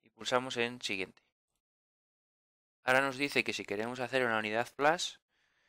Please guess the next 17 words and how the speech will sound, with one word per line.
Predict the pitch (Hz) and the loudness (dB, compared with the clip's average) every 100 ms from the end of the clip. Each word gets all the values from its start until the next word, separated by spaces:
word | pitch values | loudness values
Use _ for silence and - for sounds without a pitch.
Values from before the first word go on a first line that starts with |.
| _ _ _ | _ _ _
esto | - _ 120 | -20 _ -6
lo | 117 | -4
que | 117 | -6
nos | 117 | -6
permite | 117 113 127 - 110 123 | -6 -6 -6 2 4 4
es, | - 113 | 2 -4
metiendo | 101 - 113 123 | -10 -12 -8 -8
un | 123 | -8
pincho | 127 135 131 | -10 -10 -4
en | 123 | -2
el | 123 | -2
ordenador, | 120 117 120 135 - _ _ _ _ _ _ _ _ | 0 2 2 0 -6 _ _ _ _ _ _ _ _
eh, | 110 107 104 101 98 98 98 | -2 0 -2 -4 -6 -8 -6
directamente | 104 110 117 120 120 101 | -8 -4 -2 -2 -2 -4
descarga | 101 - 120 120 | -4 -2 2 4
la | 123 | 4
imagen | 120 120 - 135 | 2 0 0 -6